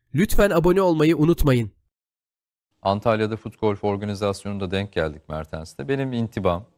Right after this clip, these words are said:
Speaker 2: hissiyatım, ailesiyle çok mutlu olduğu yönünde ve devam etmesinin yüksek ihtimal olduğunu düşünüyorum. Öyle söyleyeyim.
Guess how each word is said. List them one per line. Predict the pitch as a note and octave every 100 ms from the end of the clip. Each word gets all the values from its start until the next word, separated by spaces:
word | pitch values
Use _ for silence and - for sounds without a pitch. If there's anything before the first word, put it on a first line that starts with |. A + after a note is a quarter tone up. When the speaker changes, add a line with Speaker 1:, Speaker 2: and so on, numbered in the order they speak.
| _ -
Speaker 2:
hissiyatım, | - G2 F2+ E2 - -
ailesiyle | G#2+ G#2+ A2 A#2 G#2
çok | B2+ A#2
mutlu | G2+ - G#2+
olduğu | F2+ E2+ G#2
yönünde | F#2 E2 F2+ C3
ve | A#2 A2+ - _ _ _ _ -
devam | A#2+ C#3+ B2+
etmesinin | A2+ G#2+ - A#2+
yüksek | G#2+ - A2+
ihtimal | - G2 G2
olduğunu | F#2 F2+ F2+
düşünüyorum. | D#2+ - D2 C#2+ C2 -
Öyle | G#2+ E2
söyleyeyim. | - D2 D2+ A#2